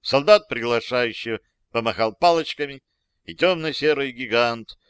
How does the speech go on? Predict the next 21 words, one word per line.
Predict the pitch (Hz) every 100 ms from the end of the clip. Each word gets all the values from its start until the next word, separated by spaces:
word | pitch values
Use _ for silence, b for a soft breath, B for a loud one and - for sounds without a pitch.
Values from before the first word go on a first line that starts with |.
| _
послушно | 90 90 110 165 160 - 156
последовал | 147 135 98 110 104 107 107 98
за | 98 104
ним. | 87 67 58 _ _ _ _ _ _ _ -
У |
здания | 131 170 180 156
аэропорта, | 147 131 123 120 143 147 - 131 123 113
где | 120 117
что-то | 175 175 117
еще | - 98
тлело, | - 113 156 156 147
самолет | 123 135 175 196
остановился, | 143 - 113 117 135 165 147 135 123 _ _ _ _ _ _
постоял | 180 - 139 110 107 120
немного, | 139 151 156 156 147 - _ _ _ _ _
потом | 113 143 143 117
дрогнула, | 104 123 135 131 120 127 123
пошла | - 107 113 131
вниз | 120 127 127
хвостовая | - 117 - 107 117 120
аппарель. | 113 107 - 117 104 107 104 101